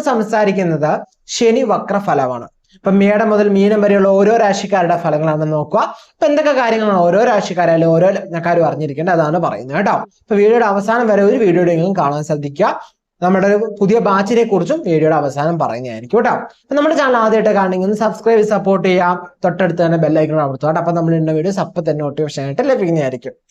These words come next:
അപ്പൊ നമുക്ക് അധികം താമസിക്കില്ല, വീഡിയോയിലേക്ക് കിടക്കാം. കർക്കിടക രാശി അല്ലെ, അല്ലെ കർക്കിടക ലഗ്നക്കാരുടെ ഫലം. കർക്കിടക രാശി എന്ന് പറയുമ്പോ പുണർതം, കാല, പൂയം, ആയില്യം അടങ്ങുന്ന രണ്ടകാല നക്ഷത്രമാണ് എന്താ ഈ കർക്കിടക രാശി എന്ന് പറയാം അല്ലെ. അപ്പൊ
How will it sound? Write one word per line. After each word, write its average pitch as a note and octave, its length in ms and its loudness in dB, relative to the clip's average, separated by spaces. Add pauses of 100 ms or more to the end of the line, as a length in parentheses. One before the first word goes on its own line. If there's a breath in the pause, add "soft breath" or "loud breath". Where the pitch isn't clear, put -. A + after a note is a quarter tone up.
(200)
അപ്പൊ D#4 140 0
നമുക്ക് B3+ 220 2
അധികം A3 220 2
താമസിക്കില്ല, F#3 400 0 (120)
വീഡിയോയിലേക്ക് C3+ 380 0
കിടക്കാം. G2+ 260 -10 (420)
കർക്കിടക G3+ 460 0
രാശി C3 260 -4
അല്ലെ, F#3 140 2 (260)
അല്ലെ G#3+ 220 0
കർക്കിടക F3+ 460 0
ലഗ്നക്കാരുടെ B2+ 640 -6
ഫലം. G#2+ 160 -12 (500 soft breath)
കർക്കിടക A#3 400 0
രാശി G#3 320 0
എന്ന് A3 160 0
പറയുമ്പോ D#3+ 480 0 (500)
പുണർതം, G#3 400 2 (100)
കാല, G#3 240 2 (100)
പൂയം, F3 300 2 (100)
ആയില്യം E3 440 -2
അടങ്ങുന്ന D3 560 -4
രണ്ടകാല A#3 340 0 (120)
നക്ഷത്രമാണ് F#3 800 0
എന്താ D3 180 -2 (480 soft breath)
ഈ E3 120 0
കർക്കിടക E3 420 0
രാശി C3+ 240 -6
എന്ന് B2 140 -12
പറയാം A#2+ 220 -8
അല്ലെ. F3 120 0 (400 soft breath)
അപ്പൊ D4+ 120 -2